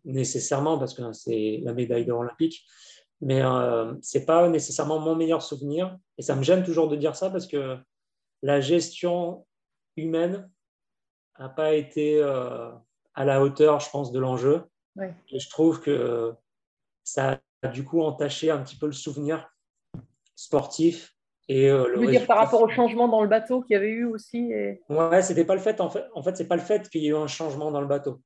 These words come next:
Speaker 2: Ouais.
Speaker 1: C'est le fait qu'on, qu'il n'y ait pas eu de, clairement, de,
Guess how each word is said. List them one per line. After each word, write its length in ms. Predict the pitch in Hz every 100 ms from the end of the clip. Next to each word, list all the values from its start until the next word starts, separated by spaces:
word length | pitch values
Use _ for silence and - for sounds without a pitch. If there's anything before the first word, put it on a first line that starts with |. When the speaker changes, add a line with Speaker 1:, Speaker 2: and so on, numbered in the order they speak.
| 202
Speaker 2:
Ouais. 140 | 202 - _
Speaker 1:
C'est 160 | _ -
le 60 |
fait 340 | 135 180 180 - -
qu'on, 1120 | 156 151 143 135 135 131 131 131 127 147 320 _ _ _ _ _
qu'il 140 | -
n'y 40 | 160
ait 20 |
pas 140 | 170
eu 140 | 170 175
de, 800 | 156 147 143 139 131 127 123 120 127 _ _ _ _ _ _ _
clairement, 760 | - 165 160 160 160 185 185 156
de, 920 | 143 139 135 131 127 127 123 127 127